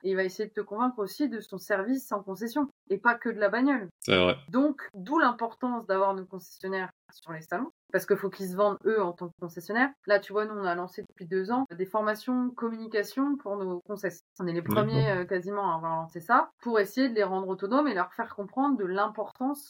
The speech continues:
Speaker 1: de la com, et surtout de l'image de marque de eux, leur concession. Parce que, aujourd'hui, alors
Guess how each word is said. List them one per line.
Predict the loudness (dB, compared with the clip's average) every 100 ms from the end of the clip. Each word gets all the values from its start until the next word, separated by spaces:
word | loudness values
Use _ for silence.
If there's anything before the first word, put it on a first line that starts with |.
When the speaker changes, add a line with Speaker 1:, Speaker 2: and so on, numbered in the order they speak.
| -10
Speaker 1:
de | -2 2 4 4 2
la | 0 -2
com, | 4 6 4 -2 -8 _
et | -4 -4
surtout | -6 -8 -8 -6 -2 -2 -4 -4
de | -2
l'image | 2 4 4 4 0
de | 2
marque | 4 4 2 _ -6
de | -6 -2
eux, | 2 4
leur | 2 0
concession. | -10 -12 -12 -12 -16 _ -4
Parce | -4 2
que, | 4 4 -2 _ _ _ -6
aujourd'hui, | -2 -2 -2 2 2 0 _
alors | -2 -2